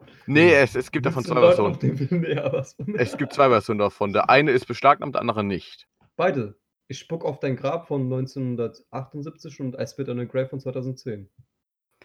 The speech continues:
Speaker 1: Nee, der hat eine F S K achtzehn bekommen.
Speaker 2: Der ist hier beschlag-, also auf Moviepilot bin ich jetzt gerade.
Speaker 1: Okay, ist aber die, äh, Uncut-Fassung.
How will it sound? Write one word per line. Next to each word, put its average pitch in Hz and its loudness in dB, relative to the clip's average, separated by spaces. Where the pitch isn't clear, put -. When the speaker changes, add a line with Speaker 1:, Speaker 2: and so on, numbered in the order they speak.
Speaker 1:
Nee, 135 6
der 143 6
hat - 2
eine 113 0
F 120 2
S 123 -2
K 107 4
achtzehn 104 0
bekommen. 87 -6
Speaker 2:
Der - -10
ist - -14
hier 120 -10
beschlag-, 139 -12
also 117 -10
auf 123 -10
Moviepilot 131 -8
bin 113 -12
ich 110 -16
jetzt 107 -20
gerade. 107 -10
Speaker 1:
Okay, 156 8
ist 143 2
aber 139 8
die, 151 0
äh, 127 6
Uncut-Fassung. 107 0